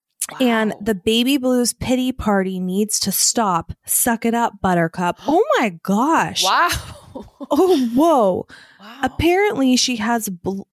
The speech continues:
Speaker 1: she has me blocked from seeing only the specific post, but it was brought to my attention. I thought my sister-in-law and I had become close over the years, but this feels like maybe <laughs> she doesn't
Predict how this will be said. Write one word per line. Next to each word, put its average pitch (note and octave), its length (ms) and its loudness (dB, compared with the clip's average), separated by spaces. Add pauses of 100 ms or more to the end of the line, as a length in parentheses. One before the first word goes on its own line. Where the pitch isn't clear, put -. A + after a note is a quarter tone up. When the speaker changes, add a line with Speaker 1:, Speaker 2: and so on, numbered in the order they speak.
(180)
Speaker 1:
she A#3+ 280 2
has A#3 400 0
me A#3 160 4
blocked G3 560 -2
from G3 280 -2
seeing A#3+ 460 0
only G#3 300 0
the F#3 120 -6
specific - 720 -4
post, C4 440 0
but G3 100 0
it F#3 80 0
was F#3 140 -4
brought - 340 -4
to - 120 -6
my F#3 100 0
attention. G3 840 -4 (500)
I G#3+ 120 2
thought A3 260 0
my B3 120 0
sister-in-law G#3 640 0
and F3+ 100 -2
I F3 80 -2
had F3+ 220 -2
become F#3 320 -4
close A3 480 0
over F3 200 0
the D#3+ 120 -6
years, - 480 -10 (300)
but G#3 120 -2
this A3 220 -2
feels E4+ 340 0
like F4+ 160 -2
maybe C4+ 340 4
<laughs> - 80 2
she D#4+ 140 4
doesn't C#4 320 0